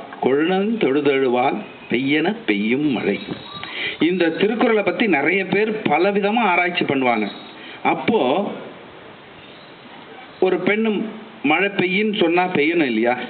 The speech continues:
ஏன் பெய்யல? அப்ப அவ பத்தினி இல்லையா? இப்படி, இப்படியெல்லாம் பல கருத்துக்கள் வரும். ஐயாவுக்கு தெரியாது இல்ல?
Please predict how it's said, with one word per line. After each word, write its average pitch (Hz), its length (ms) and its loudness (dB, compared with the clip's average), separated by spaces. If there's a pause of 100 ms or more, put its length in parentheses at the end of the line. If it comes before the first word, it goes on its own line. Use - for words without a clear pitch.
ஏன் 139 200 2
பெய்யல? 113 360 0 (1300)
அப்ப 165 160 2
அவ 156 180 2
பத்தினி 147 360 2
இல்லையா? 120 380 2 (1120)
இப்படி, 185 420 2
இப்படியெல்லாம் 196 1080 2
பல 196 280 2
கருத்துக்கள் 196 480 2
வரும். 131 260 2 (2000)
ஐயாவுக்கு 143 500 2
தெரியாது 123 400 2
இல்ல? 98 300 2